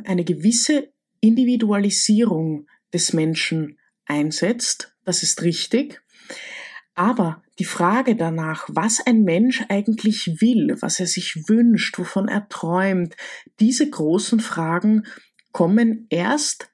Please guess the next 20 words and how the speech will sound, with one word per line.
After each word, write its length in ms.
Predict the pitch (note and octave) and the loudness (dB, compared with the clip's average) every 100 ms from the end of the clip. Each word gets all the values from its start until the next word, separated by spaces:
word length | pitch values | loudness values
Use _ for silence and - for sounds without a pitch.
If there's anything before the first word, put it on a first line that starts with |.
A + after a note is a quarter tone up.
| _ | _
mit 320 | G#3 B3+ B3+ | 2 2 0
einer 240 | G#3 G3 G3+ | -2 0 -2
zunehmenden 840 | - B3 B3 G3+ G#3 F#3+ G#3 - | 0 2 4 2 0 0 -2 2
Individualisierung 1400 | G#3 A#3+ C#4 B3 A3+ G3+ F3+ F3+ - F#3 F3 E3+ F3 E3+ - - _ | 2 4 4 2 2 2 2 0 0 0 2 2 0 -2 -8 -20 _
im 360 | - G3 G3 F#3+ - | 2 2 2 -4 -8
neunzehnten 680 | - E3 D#3+ E3 - D#3+ - | -2 0 0 -2 -4 -6 -4
Jahrhundert 640 | E3 D#3 F3 D#3+ D#3+ D#3+ | -4 -2 0 0 -2 -4
auf. 440 | D3 C#3+ - - - _ - - - - - - | -6 -6 -8 -14 -18 _ -18 -16 -16 -16 -20 -4
Und 140 | G3+ F#3+ | -2 0
das 180 | F3+ - | 0 0
hat 260 | A#3+ - | -2 0
auch 180 | A#3+ A3+ - | 0 0 -2
etwas 380 | G#3+ B3 A#3 A3 | 0 0 2 4
mit 120 | A3 | 4
der 80 | A3 | 2
politischen 680 | G#3+ F#3 A3 A#3 - A3+ G3 | 2 2 2 0 0 0 0
Ordnung 420 | E3+ F#3+ F3+ D#3+ | 0 0 -2 -2
damals 460 | D3+ D3+ D#3 - | -4 -4 -4 -4
zu 100 | - | -6
tun. 460 | D#3+ E3 D#3+ D#3 | -6 -2 -2 -2